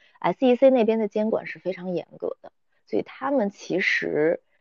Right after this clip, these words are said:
啊，是比较难在这样一个严监管下出现一个巨大的这个，嗯，怎么说呢？资金，呃，资金流的断裂，或者说出现一个，呃，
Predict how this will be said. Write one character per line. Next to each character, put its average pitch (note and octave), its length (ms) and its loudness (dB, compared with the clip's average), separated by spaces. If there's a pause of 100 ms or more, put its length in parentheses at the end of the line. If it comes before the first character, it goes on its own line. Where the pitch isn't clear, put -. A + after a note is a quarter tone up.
(180)
啊， D#3 260 -6
是 F#3+ 380 -2
比 - 220 -4
较 G3 240 0
难 F3 800 -2 (320)
在 F3+ 300 0
这 - 120 -2
样 F3 220 2
一 F3 40 -6
个 F3+ 100 -2
严 E3 320 0
监 F#3 220 -2
管 F2+ 200 -2
下 - 240 -18
出 - 200 -20
现 E2 280 -6
一 - 40 -14
个 D3+ 160 -8
巨 E3 200 -6
大 D#3+ 200 -8
的 - 140 -16
这 E3+ 240 -8
个， - 260 -14 (960)
嗯， D#3 400 -16 (420)
怎 E3 80 -8
么 D3 60 -6
说 D#3 200 -4
呢？ D#3 220 -8 (440)
资 F3+ 180 -8
金， F3 600 2 (400)
呃， D3+ 200 0
资 F3+ 160 0
金 F3+ 140 2
流 D3+ 100 -2
的 E3+ 120 0
断 F3 260 2
裂， F#3+ 260 2
或 - 140 -10
者 - 100 -8
说 - 160 -6
出 - 180 -8
现 D#3 220 0
一 C#3+ 60 -10
个， D3 300 0 (440)
呃， C#3+ 380 -8